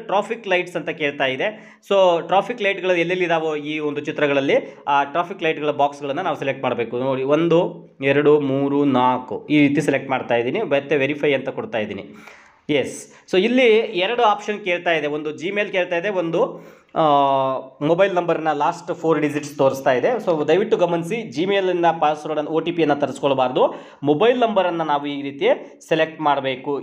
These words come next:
ಈ ರೀತಿ. So ದಯವಿಟ್ಟು ಅದನ್ನು ಸೂಕ್ಷ್ಮವಾಗಿ ಗಮನಿಸಿ, ಮೊಬೈಲ್ ನಂಬರಿಗೆ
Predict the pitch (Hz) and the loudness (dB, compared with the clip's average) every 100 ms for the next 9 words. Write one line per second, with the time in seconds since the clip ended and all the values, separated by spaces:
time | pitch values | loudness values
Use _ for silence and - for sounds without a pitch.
0 | 156 143 139 131 120 - _ _ _ 147 | -4 -6 -2 -2 -2 -8 _ _ _ 2
1 | 151 165 160 135 151 254 - - - 147 | 2 2 2 2 2 0 -2 -18 -6 -4
2 | 143 143 123 127 127 123 214 151 147 143 | 0 0 0 -2 -2 -2 -2 2 2 2
3 | 139 135 131 | 0 -2 -4